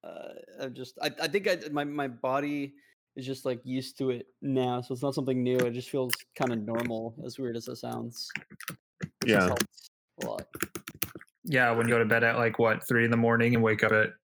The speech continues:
Speaker 3: three in the afternoon?
Speaker 1: Uh, that's
Speaker 2: <laughs>
Speaker 1: five in the morning, and that's two in the afternoon. Thank you very much.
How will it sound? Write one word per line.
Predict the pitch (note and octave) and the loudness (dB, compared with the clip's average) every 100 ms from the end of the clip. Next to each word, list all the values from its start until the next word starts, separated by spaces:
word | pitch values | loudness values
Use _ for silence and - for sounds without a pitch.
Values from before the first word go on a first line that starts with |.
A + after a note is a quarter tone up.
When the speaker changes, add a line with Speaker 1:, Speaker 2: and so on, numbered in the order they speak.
| _ E3+ - - - | _ 0 0 -6 0
Speaker 3:
three | A#2+ A#2 | 4 4
in | |
the | A2 | 4
afternoon? | G#2+ A2+ A2 A#2 - _ _ _ _ _ _ - - - - | 2 2 4 2 -6 _ _ _ _ _ _ 0 4 6 6
Speaker 1:
Uh, | C#3 C3+ | 8 6
that's | C#3 G#3+ | 6 4
Speaker 2:
<laughs> | - | 4
Speaker 1:
five | A3+ A#2+ C#3 E3 | 4 4 4 2
in | F#3 | 2
the | |
morning, | F3 F3+ F#3 F#3+ G3 C3 | 2 2 4 2 2 0
and | C3 | -2
that's | B2+ - | -4 -8
two | - C#3+ D3+ | -6 -4 -2
in | |
the | D#3+ | -2
afternoon. | D#3 D#3 D3+ D#3 D#3+ D#3+ | -4 -6 -6 -4 -4 -4
Thank | D#3 | -6
you | D3+ | 2
very | F3 D3+ | 4 4
much. | D3+ | 2